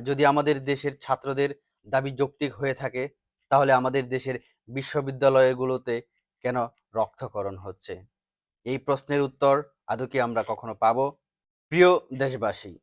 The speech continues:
আজ আমাদের দেশের ছাত্র সমাজ জেগে উঠেছে। অন্যায়ের বিরুদ্ধে নিজের অধিকার বাস্তবায়নের লক্ষ্যে জেগে উঠেছে এবং রাজপথে অক্লান্ত পরিশ্রম করে যাচ্ছে।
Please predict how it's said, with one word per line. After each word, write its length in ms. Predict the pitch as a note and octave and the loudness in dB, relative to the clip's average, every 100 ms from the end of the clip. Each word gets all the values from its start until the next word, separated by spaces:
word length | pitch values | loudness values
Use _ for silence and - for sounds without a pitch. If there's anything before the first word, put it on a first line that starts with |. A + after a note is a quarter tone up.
| _ | _
আজ 220 | A#2+ C3+ - - | -2 -2 -2 -12
আমাদের 340 | A#2 G#2 G#2+ F#2 | -8 -6 -8 -8
দেশের 360 | A2+ C3+ D#3 D3+ - _ - | -6 -2 0 -2 -4 _ -6
ছাত্র 240 | B2+ B2 | -4 -4
সমাজ 360 | B2 C3+ B2 A2+ - _ _ G#2 | -6 -2 -2 -2 -4 _ _ -12
জেগে 280 | A#2 G2+ G#2+ | -10 -6 -8
উঠেছে। 400 | G2 G#2 - - _ _ _ | -8 -12 -16 -20 _ _ _
অন্যায়ের 420 | A#2+ C3 C#3 C#3+ C3+ | -6 -2 0 0 2
বিরুদ্ধে 440 | C3+ C#3 B2 C#3 C#3+ _ _ A2 | 2 2 2 2 2 _ _ -10
নিজের 440 | A#2+ C3 C3 C#3 C3+ _ _ | -8 -6 0 0 -2 _ _
অধিকার 440 | B2 C#3 C#3 C3+ B2 - _ | -4 -2 2 4 4 0 _
বাস্তবায়নের 720 | G2+ B2 - C3 B2 B2 B2 | -4 -2 -2 -2 0 0 -2
লক্ষ্যে 400 | B2 B2 A#2 B2 A2+ _ _ G2+ | 0 -2 -2 -8 -10 _ _ -14
জেগে 300 | A#2 A2 A2 | -8 -6 -4
উঠেছে 420 | G#2+ G#2 G2 - F#2 _ _ - | -6 -6 -16 -14 -18 _ _ -8
এবং 220 | B2 C3 B2+ _ - | 0 0 0 _ -2
রাজপথে 720 | B2 C3 - - E3+ E3+ C#3+ B2+ _ _ - | 2 2 0 -4 -2 -2 -4 -6 _ _ -2
অক্লান্ত 500 | A#2+ - C3 B2 B2 A#2 - _ _ | -2 2 0 0 -4 -4 -6 _ _
পরিশ্রম 420 | A#2+ A2+ - A2+ G#2 | -4 -4 -6 -10 -8
করে 200 | G#2 F#2+ | -6 -6
যাচ্ছে। 380 | G2 F#2+ - | -6 -10 -12